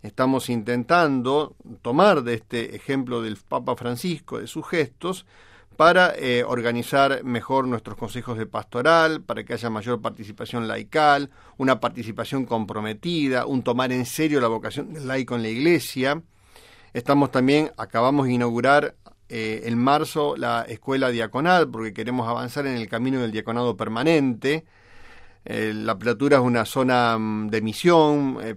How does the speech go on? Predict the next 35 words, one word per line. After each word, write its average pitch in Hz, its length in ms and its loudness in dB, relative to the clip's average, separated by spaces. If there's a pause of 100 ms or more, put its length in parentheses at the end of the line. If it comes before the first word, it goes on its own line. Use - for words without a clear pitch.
poco 123 320 0
habitada, 139 600 4
pero 104 140 -6
con 107 180 -4
pequeños 123 400 -2
parajes 135 460 -2
donde 113 240 -2
hay 131 240 0
comunidades 120 580 -2
chiquitas, 165 640 -2 (480)
y - 80 -2
nos 123 180 0
hacen 143 260 0
falta, 151 640 4
eh, 113 360 -2 (120)
animadores 131 540 2
de 120 100 0
comunidad, 113 640 0
¿no? 147 400 -8
Personas 123 400 -6
que 120 300 -8
misionen, 151 760 -4
que 110 360 -10
bauticen, 143 840 -4 (380)
eh, 117 240 -8
que - 100 -8
acompañen 127 500 0
a 117 80 2
la 110 80 0
gente 151 320 -2
en 127 40 -2
su 113 140 -12
camino 113 340 -4
de 110 100 -2
fe. 98 240 -12